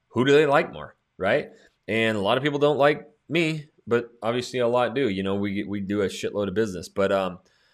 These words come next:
at the end of the day, having multiple channels in your city is actually a benefit because now you're not going in there alone. You get to piggyback and see which videos are working the best for people. So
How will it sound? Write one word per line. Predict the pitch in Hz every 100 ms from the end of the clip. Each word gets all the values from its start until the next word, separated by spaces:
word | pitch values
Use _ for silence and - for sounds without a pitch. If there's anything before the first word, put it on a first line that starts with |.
| _ -
at | 104
the | 123
end | 143
of | 113
the |
day, | 147 120
having | 120 139 123 110
multiple | 107 123 - - 110
channels | - 120 139 101
in | 101
your | 92
city | - 139 123
is | 101
actually | 143 - 95
a |
benefit | - - 127 151 - 87
because | 98 95 101
now | 95 123
you're | 139
not | 113 98
going | 113 110
in | 110
there | 101
alone. | 90 92 131 139 107 101 _ _ 92
You | 113
get | 113 113
to | 90
piggyback | - 139 135 98 95 95
and | 87
see | - 117 107
which | 104 95 92
videos | 120 139 101 95
are |
working | 90 104 92
the | 87
best | 85 120 -
for | 85
people. | - 85 - 82
So | - 92 90